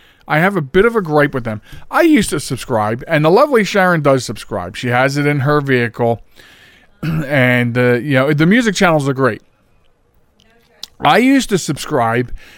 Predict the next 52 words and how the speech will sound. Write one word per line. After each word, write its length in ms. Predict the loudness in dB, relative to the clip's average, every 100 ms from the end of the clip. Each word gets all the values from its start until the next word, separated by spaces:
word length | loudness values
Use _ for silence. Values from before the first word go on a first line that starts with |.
| -12 -2
and 200 | 0 2
I 120 | 2
stopped 520 | -2 -2 2 2 0
subscribing 640 | -6 -6 0 2 2 0
because, 580 | -4 -4 0 2 2 0
you 140 | -2 2
know, 200 | 2 2
it 120 | 2
was 200 | 2 4
always, 600 | 2 2 -2 -4 -8 -6
uh, 320 | -2 2 0 -2 _ 0
peddled 480 | 4 6 4 2
to 240 | -4 0 4
us 300 | 2 0 -6
as 400 | -2 0 0 -4
commercial-free 580 | -2 -2 -2 -6 -4 0
radio. 540 | 2 2 2 -2 -8 -20 -20 -20 -6
And 140 | -2 0
so 160 | 4
I, 220 | 4 4 0
I 220 | 0 4
like 260 | 4 2
listening 440 | 2 0 0 0 -2
to 80 | -2
talk, 380 | 0 0 -2 -4
obviously, 460 | -4 -4 -6 -8
because 500 | -8 -6 -6 -6 -12 -12
I'm 160 | -10
doing 180 | -6 -4
a 80 | 0
talk 240 | 2 2
show. 380 | 2 -2 -2 -10 -20 _ -12
And 220 | -6 -2
that's 220 | -2 -2
where 180 | -2 0
I 100 | 2
got 280 | 2 0 0
the 100 | 0
idea. 460 | 0 0 2 2
That's 200 | 2 -2
where 140 | 0 0
I 60 | 2
got 160 | 0
the 80 | 0
idea 300 | 2 2 2
of 100 | 0
starting 300 | -4 -4 -8
po-, 240 | -10 -10 -8
to 120 | -2
podcast 640 | 2 2 0 0 -2 -2
and 120 | -8
do 300 | -2 -2 -2